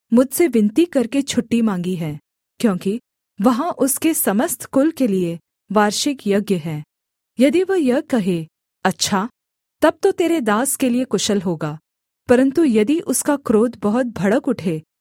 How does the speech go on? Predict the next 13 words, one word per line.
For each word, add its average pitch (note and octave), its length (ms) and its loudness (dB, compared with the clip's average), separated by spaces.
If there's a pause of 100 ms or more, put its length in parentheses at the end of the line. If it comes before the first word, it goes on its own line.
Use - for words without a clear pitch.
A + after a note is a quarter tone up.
(180)
तो C4 80 4
जान A3 400 0
लेना F3+ 340 -2 (280)
कि D4+ 80 2
उसने D#4+ 400 -2
बुराई G3 400 0
ठानी E3+ 380 -4
है। D#3 260 -8 (220)
और C#4+ 160 4
तू F#4+ 200 4
अपने G4+ 360 -2
दास A3+ 320 0
से E3+ 320 -4